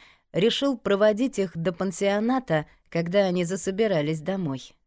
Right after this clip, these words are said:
«Это далеко», предупредила Марина, хотя втайне догадывалась, что желание рыцаря от этого не уменьшится. «Расстояние для меня не помеха, миледи», весело усмехнулся тот.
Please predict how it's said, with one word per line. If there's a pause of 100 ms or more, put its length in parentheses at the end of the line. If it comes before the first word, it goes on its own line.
(720)
«Это
далеко», (680)
предупредила
Марина, (320)
хотя
втайне
догадывалась,
что
желание
рыцаря
от
этого
не
уменьшится. (1080)
«Расстояние
для
меня
не
помеха,
миледи», (600)
весело
усмехнулся
тот.